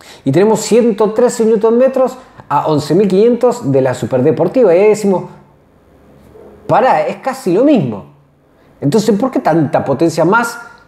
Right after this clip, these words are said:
y el torque es casi igual y está un poquito por abajo?". Por lo que decíamos, tienen carrera más larga.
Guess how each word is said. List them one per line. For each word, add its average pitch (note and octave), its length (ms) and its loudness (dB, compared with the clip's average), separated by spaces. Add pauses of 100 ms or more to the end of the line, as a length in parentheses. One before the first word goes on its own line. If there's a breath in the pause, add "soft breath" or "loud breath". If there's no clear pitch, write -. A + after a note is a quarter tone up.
y D#3 120 0
el D3 180 0
torque A3 300 -2
es E3+ 80 -4 (120)
casi A3+ 340 -4
igual C#3+ 420 2
y C#3 60 -6
está - 160 -4
un G3+ 100 0
poquito F3+ 340 -2
por C#3 140 0
abajo?". B2+ 380 -2 (280 loud breath)
Por G2 120 -6
lo G#2 120 -2
que A2 100 -2
decíamos, C3 560 -2
tienen D#3+ 300 0
carrera D3 360 0
más C#3 180 -4
larga. C#3 460 0